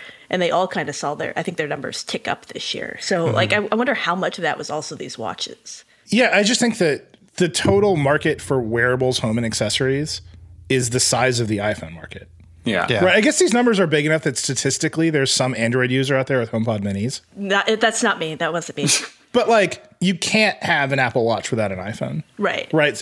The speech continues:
Speaker 3: You,
Speaker 4: Yeah.
Speaker 3: and the other ones are so closely tied to it. So however big the market for the iPhone is,
Speaker 2: Mm-hmm.
Speaker 3: the market for wearables is some percentage of that.
Speaker 2: Yeah.
Speaker 1: Yeah.
Speaker 3: However
Speaker 4: Yeah.
Speaker 3: big the market for the iPhone is, the market for services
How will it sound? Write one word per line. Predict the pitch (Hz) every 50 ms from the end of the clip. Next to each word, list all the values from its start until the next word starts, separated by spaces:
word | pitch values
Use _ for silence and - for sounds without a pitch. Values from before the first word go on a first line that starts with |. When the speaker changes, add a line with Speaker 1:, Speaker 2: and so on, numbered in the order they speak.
| - -
Speaker 3:
You, | 165 160
Speaker 4:
Yeah. | 143 - - - - - -
Speaker 3:
and | - 147 143 143 120
the | 147 165 180
other | 180 175
ones | 165 160 143
are | 143 131
so | - - 156
closely | 135 - 143 123 - 117 107
tied | - 117 110 -
to | 104
it. | 90 -
So | - - 151 139 120 - - - - - -
however | - 185 180 185 208 233 220 254 240 180
big | 135 175 180 190 175 156 143 131
the | 143 135
market | 127 127 135 147 151 - 113 -
for | - 117
the | 110 113
iPhone | 127 135 123 - - 92 90 87 80 85
is, | 110 120 - - _ _ _ - -
Speaker 2:
Mm-hmm. | 123 113 135
Speaker 3:
the | 156
market | 139 139 151 160 - 156 123 -
for | - 139 127
wearables | 113 104 123 135 143 123 113 104 98 95 98 101 - -
is | 139 123
some | - - 127 131 120 117 110 104 107 - _ _ _ _ _
percentage | - - 143 - - 139 120 104 92 87 -
of | 85 85
that. | 90 - - - _ - - - _ _ - -
Speaker 2:
Yeah. | 143 208
Speaker 1:
Yeah. | 175 - - - - - -
Speaker 3:
However | - 175 170 190 208 208 202
Speaker 4:
Yeah. | 185
Speaker 3:
big | 185 170 156
the | 170 160
market | 160 156 151 143 - 135 127
for | - - 147
the | 131 135
iPhone | 139 135 - - 110 107
is, | 107 104 107
the | - 131
market | 123 123 - - 101 -
for | - 135
services | - - - - 214 302 320 185 113 - - - - - 78 - -